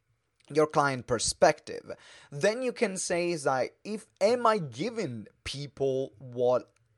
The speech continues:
they want? Am I, uh, doing the right offering? Am I doing,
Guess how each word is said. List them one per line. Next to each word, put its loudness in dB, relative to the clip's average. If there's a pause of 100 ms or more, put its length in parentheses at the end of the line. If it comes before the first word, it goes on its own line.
(200)
they 2
want? -10 (400)
Am 0
I, 0 (140)
uh, 8 (300)
doing -6
the 4
right 4
offering? 0
Am -6
I 0
doing, -2